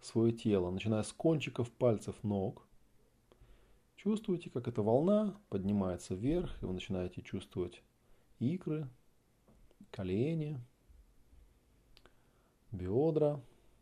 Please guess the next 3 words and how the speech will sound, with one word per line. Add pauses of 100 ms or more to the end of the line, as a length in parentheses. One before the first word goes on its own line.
(760)
низ
живота, (640)
живот,